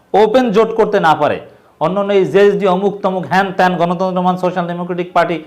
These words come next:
এদের আপত্তিকে লাথি মেরে যদি বিএনপি সামনের দিকে এগিয়ে যেতে না পারে জনগণকে সাথে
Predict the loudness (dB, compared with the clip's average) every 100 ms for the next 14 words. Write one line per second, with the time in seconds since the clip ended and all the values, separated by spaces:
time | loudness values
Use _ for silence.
0 | -16 -12 -4 0 0 -2 -14 -20 _ _
1 | -4 0 0 0 0 2 2 2 2 0
2 | -2 0 2 4 4 2 0 -2 -4 -14
3 | -4 0 0 0 -2 0 0 -2 -4 -2
4 | 0 0 2 2 2 0 -2 0 0 2
5 | 2 2 0 0 0 -2 -4 -2 0 0